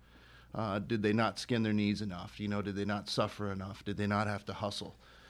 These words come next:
And so back in those days, uh, what Merrill Lynch was doing was sitting down with that second and third generation and f-, trying to find out what their interests were. And, um, and then they would go out and find businesses that were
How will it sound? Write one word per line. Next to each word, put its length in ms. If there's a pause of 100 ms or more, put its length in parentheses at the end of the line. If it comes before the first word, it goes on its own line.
(220)
And 300
so 260
back 300
in 80
those 220
days, 480
uh, 360
what 220
Merrill 240
Lynch 220
was 100
doing 380
was 180
sitting 320
down 320
with 140
that 200
second 340
and 120
third 200
generation 540
and 120
f-, 100
trying 300
to 40
find 300
out 180
what 140
their 140
interests 420
were. 220 (680)
And, 460
um, 380
and 100
then 140
they 80
would 180
go 160
out 140
and 100
find 460
businesses 840
that 120
were 120